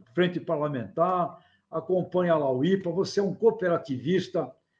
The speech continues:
Esse assunto não é a grande revolução verde nova que nós temos que fazer,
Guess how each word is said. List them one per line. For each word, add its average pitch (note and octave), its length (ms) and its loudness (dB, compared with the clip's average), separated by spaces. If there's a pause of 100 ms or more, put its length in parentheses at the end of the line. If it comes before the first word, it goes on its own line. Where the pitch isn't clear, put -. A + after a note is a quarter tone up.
(600)
Esse C4+ 260 2
assunto C#3 560 -4 (960)
não B3+ 280 4
é C4+ 60 8
a G3 320 4
grande G#3+ 480 4
revolução E3+ 760 0
verde C#3+ 400 6
nova C#3 400 0
que C#3 60 -10
nós C3+ 180 -6
temos C#3 220 -6
que C3+ 100 -6
fazer, C3+ 480 -8